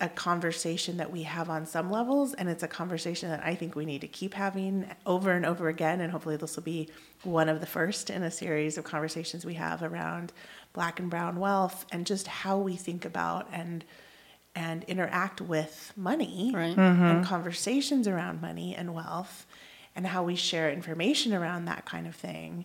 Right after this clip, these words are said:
Speaker 1: And from my standpoint, that's part of why we're here. It's why
Speaker 3: Yes.
Speaker 1: we do what we do.
Speaker 3: That's why we started this whole
Speaker 1: It's about the
Speaker 3: podcast
Speaker 1: podcast.
Speaker 3: in the first place, so
Speaker 1: Right.
Speaker 3: that we could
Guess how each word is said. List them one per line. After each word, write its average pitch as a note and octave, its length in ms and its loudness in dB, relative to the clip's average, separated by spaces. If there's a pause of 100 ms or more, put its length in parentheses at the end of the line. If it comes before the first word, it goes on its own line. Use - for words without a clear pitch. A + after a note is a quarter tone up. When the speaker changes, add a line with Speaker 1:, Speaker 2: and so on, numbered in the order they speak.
(420)
Speaker 1:
And F3+ 300 0 (440)
from E3+ 180 -4
my A3+ 220 0
standpoint, F#3 420 -4
that's C4 220 -4
part C4 240 -2
of A#3 80 0
why G3+ 160 0
we're B3 260 -2
here. C4+ 380 -4
It's G#3 100 -8
why - 60 2
Speaker 3:
Yes. D3 200 6
Speaker 1:
we A#3 140 2
do G#3 180 0
what G3+ 160 0
we F#3+ 140 -4
do. G#3+ 420 -2
Speaker 3:
That's F3 200 2
why E3+ 120 10
we D#3 120 6
started D3+ 340 6
this C#3+ 160 -2
whole D#3 220 6
Speaker 1:
It's - 100 -6
about D#3 300 6
the F3 60 2
Speaker 3:
podcast D3+ 440 8
Speaker 1:
podcast. - 220 -2
Speaker 3:
in D#3 140 2
the C#3+ 60 0
first D#3+ 380 2
place, C3+ 380 -2
so D#3+ 140 0
Speaker 1:
Right. D#3+ 120 0
Speaker 3:
that D3 260 4
we E3 120 0
could F3 480 6